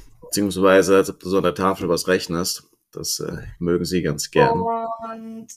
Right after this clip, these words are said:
Speaker 2: was machen sie bei dem Check? Links und rechts checken, oder?
Speaker 1: Ja, beim Check haben wir angefangen mit links und rechts checken. Mittlerweile ist es so, dass unser Ele-Kind, äh, wer schon länger mit dabei ist, weiß es, geht einmal rum und gibt jedem einen guten Morgen-Check, ähm,
Speaker 2: Mhm.
Speaker 1: im Kreis rum und, ähm,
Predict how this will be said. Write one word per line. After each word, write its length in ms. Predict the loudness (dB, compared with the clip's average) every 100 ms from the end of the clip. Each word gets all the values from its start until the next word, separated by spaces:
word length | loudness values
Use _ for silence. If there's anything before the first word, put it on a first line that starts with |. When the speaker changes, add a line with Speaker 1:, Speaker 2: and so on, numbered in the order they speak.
| -6
Speaker 2:
was 180 | -4 -2
machen 160 | -4
sie 60 | -4
bei 80 | -6
dem 160 | -4
Check? 320 | -2 -2 -4 -12 -6
Links 200 | -4 -4
und 80 | -4
rechts 300 | -6 -8 -8
checken, 320 | -6 -6 -8
oder? 480 | -6 -4 -4 -4 -8 -12 _ -20 -20 -20 -6
Speaker 1:
Ja, 80 | 0
beim 200 | 4 4
Check 240 | 4 2 4
haben 120 | 4
wir 60 | 4
angefangen 380 | 2 4 4
mit 100 | 4
links 200 | 4 2
und 60 | 4
rechts 260 | 6 6 4
checken. 280 | 0 2
Mittlerweile 520 | 0 2 2 4 4 4
ist 100 | 2
es 160 | 0
so, 160 | 2 4
dass 180 | 4 2
unser 440 | 0 2 2 4
Ele-Kind, 720 | 4 4 2 0 0 -4 -6
äh, 400 | -2 2 2 2
wer 160 | 2 2
schon 160 | 2
länger 160 | 2 2
mit 160 | 2 2
dabei 260 | 4 6
ist, 160 | 6 4
weiß 240 | 4 4
es, 320 | 2 -2 -6 _ 0
geht 180 | 2 4
einmal 280 | 4 4
rum 260 | 4 2 2
und 100 | -2
gibt 180 | -4 0
jedem 200 | 0 0
einen 120 | -2
guten 240 | -4 -4 -2
Morgen-Check, 640 | 0 -2 -2 0 -2 -4 _ -12 -10 -12 -10 -4
ähm, 220 | 0 0 -2 -6
Speaker 2:
Mhm. 40 | -10
Speaker 1:
im 60 | -6
Kreis 340 | 2 2 2
rum 240 | 0 -4 -4
und, 340 | -4 -4 -4 -2
ähm, 340 | -2 -2 -8